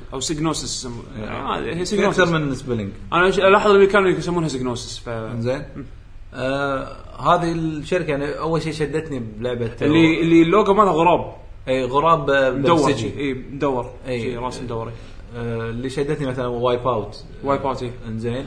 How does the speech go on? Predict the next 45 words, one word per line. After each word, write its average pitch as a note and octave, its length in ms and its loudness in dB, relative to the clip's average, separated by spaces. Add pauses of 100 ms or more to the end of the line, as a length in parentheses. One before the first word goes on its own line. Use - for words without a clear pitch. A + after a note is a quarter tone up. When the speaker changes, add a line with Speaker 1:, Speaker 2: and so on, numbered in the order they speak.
(120)
Speaker 1:
هم G3+ 180 6
طبعًا A#3 320 4
بعدين A3+ 220 6
غيروا A#3+ 220 8
اسمه A3+ 380 4
لس-، - 180 0
آه، E3 540 2
سوني F#3+ 240 4
ليفربول. E3 280 4
Speaker 2:
ليفربول، C#3 340 4
هذا F3 160 6
Speaker 1:
إي. C#3+ 80 4
Speaker 2:
تالي. A2 300 2
بس D#3 220 -2
Speaker 1:
مم. F#3+ 60 2
Speaker 2:
أنا، F#3 220 2
أنا F3 100 2
بالحقبة D3 1200 -4
سوني C#3 360 -4
ليفربول C3 400 0
هو B2 140 0
ب-، B2 80 -4 (340)
ألفين C#3 260 -6
وواحد C3 440 -2
وفوق، C#3+ 340 -4 (240)
Speaker 1:
مم. C3 200 -6 (200)
Speaker 2:
آه، D3+ 160 -4
ما F3 180 4
تابعتهم. A#2 520 0
Speaker 1:
إحنا A#3 300 6
بنتحكي G#3+ 460 2
عن F#3+ 200 4
قبل E3+ 160 6
Speaker 2:
إي. - 120 0
Speaker 1:
يعني. G#2 200 -8 (180)
Speaker 2:
فأنا، F#3 320 2
أنا، F3+ 300 2
أنا F3+ 80 0
كنت G3+ 160 -2
أحبهم F#3 320 2
من، C#3+ 380 -6 (480)
من C#3+ 220 -4
قبل. D3 420 0
آه، C3 240 -2
ف-، - 260 -14